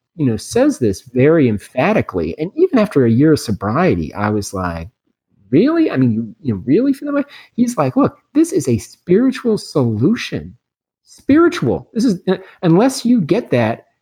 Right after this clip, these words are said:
you're probably gonna go back out and drink. This is a spiritual solution," which, you know, a lot of people don't hit you between the eyes like that. And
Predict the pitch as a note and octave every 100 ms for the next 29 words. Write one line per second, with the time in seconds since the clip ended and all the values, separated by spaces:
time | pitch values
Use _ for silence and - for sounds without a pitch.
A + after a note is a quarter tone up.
0 | _ G2 G#2+ D3+ C4 - B3 A#3 G#3 G3
1 | F#3 D#3 F3 E3+ D#3 - D3 C#3+ A#2+ A2+
2 | B2 F#2 - F3 A3 F3+ G2 F#2+ _ -
3 | F#3 F#3 F#3 F3 F3 - D3+ B2+ G2+ -
4 | D#2+ _ _ _ _ _ D3 D#3+ D3+ -
5 | _ _ _ - C4+ C#3+ F#2+ E2+ - D3+
6 | D#3+ G3+ - - C3+ - A2+ G#2+ - C#3+
7 | C3+ B2+ A#2+ - F3 - A2+ G2+ - C#3
8 | A#2 G#2 G#2+ A2 F#2 D#2+ C#2+ C#2 - C#2
9 | D#2+ - _ _ _ _ - B2+ A#2 G#2
10 | G2+